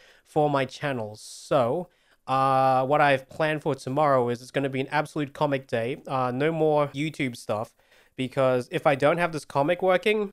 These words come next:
I'm missing out on a lot. Speaking of the comic, I forgot to mention that,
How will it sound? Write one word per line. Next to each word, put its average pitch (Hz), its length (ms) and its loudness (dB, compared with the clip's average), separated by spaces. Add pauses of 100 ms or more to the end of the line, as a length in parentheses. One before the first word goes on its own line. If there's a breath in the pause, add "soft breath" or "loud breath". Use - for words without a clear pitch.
I'm 143 180 2
missing 147 260 0
out 131 160 2
on 123 80 -2
a 113 60 -4
lot. 107 280 -6
Speaking 233 340 2
of 185 80 4
the 160 80 2
comic, 165 360 4
I 143 80 2
forgot 185 260 2
to 180 60 -2
mention 143 500 2
that, 139 300 2